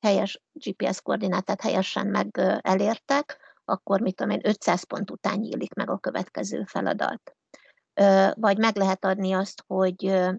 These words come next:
hogy, ö, hány játékos van, vagy, ö, egy koordinátától,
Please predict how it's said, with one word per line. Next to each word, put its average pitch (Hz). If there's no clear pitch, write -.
hogy, 190
ö, 185
hány 190
játékos 185
van, 185
vagy, 190
ö, 185
egy -
koordinátától, 190